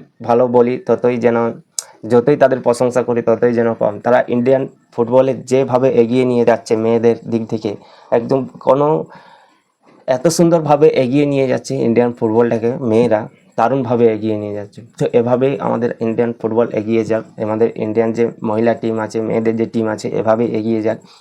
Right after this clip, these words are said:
এই কামনাই করবো যে এভাবেই এগিয়ে যাক। আর ডুরান্ড কাপের গোল্ডেন বুট, গোল্ডেন বল উইনার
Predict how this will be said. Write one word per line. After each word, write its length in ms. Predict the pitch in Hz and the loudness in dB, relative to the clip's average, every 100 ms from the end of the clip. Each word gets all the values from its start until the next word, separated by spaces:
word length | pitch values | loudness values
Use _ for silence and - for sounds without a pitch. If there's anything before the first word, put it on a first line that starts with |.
| _ 113 | _ -6
এই 60 | 110 | -2
কামনাই 320 | 117 117 120 117 | 0 2 0 0
করবো 180 | 110 113 | -2 -2
যে 60 | 110 110 | -2 -4
এভাবেই 380 | 104 110 107 110 107 | -2 -2 -2 -2 -4
এগিয়ে 200 | 104 101 | -4 -6
যাক। 120 | 110 - - - - _ 110 | -8 -14 -20 -20 -20 _ -4
আর 100 | 113 - _ _ _ _ _ _ - - 123 | -4 -4 _ _ _ _ _ _ -20 -10 0
ডুরান্ড 260 | 123 139 143 | 4 4 4
কাপের 260 | 127 131 123 | 0 0 2
গোল্ডেন 300 | 117 117 127 120 | 2 4 2 2
বুট, 200 | 117 120 117 113 | 2 0 0 2
গোল্ডেন 280 | 113 117 120 113 | 4 4 4 4
বল 160 | 113 117 | 2 2
উইনার 260 | 120 110 110 | 0 0 0